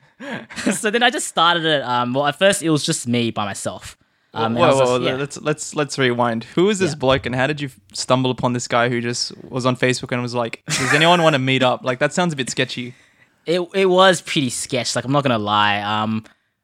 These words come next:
Speaker 1: honestly, I don't even remember how I found him. Like,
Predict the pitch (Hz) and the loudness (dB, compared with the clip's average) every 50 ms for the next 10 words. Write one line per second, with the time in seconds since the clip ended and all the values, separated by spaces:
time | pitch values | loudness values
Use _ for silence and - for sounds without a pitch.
0 | _ _ - 135 175 196 190 208 175 151 190 208 226 233 208 202 208 170 143 127 | _ _ -12 -10 -8 -8 -6 -6 -6 -4 -2 -2 0 -2 -2 0 0 0 2 2
1 | 123 127 131 131 123 135 123 120 120 117 123 123 123 120 107 - - - - - | 2 0 0 0 2 2 2 2 2 0 -2 -4 -4 -4 -6 -8 -12 -20 -16 -10
2 | 107 107 123 143 165 175 170 185 196 196 185 156 127 127 127 _ - | -6 -2 -2 0 -2 -2 -4 -4 -4 -4 -2 -2 -2 -4 -6 _ -16